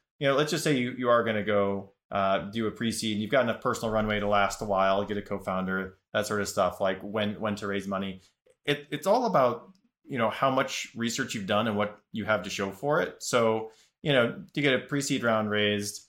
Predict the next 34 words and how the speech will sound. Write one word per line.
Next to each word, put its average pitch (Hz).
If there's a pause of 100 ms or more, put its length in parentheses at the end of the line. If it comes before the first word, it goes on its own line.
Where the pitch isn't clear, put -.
(520)
you've 151
gotta 139 (140)
go 127
research 123
the 113
market. 117
You've 117
gotta 127
have 113
the 107
means 113
of 95
building 107
a 127
product. 139
So -
that 113
means 113
you've 117
gotta 113 (540)
have, 113 (160)
you 113
know, 110
if 101
you're 110
non-technical, 113
go 117
convince 113
someone 113
technical 110
to 101
be 98
your 101
co-founder. 101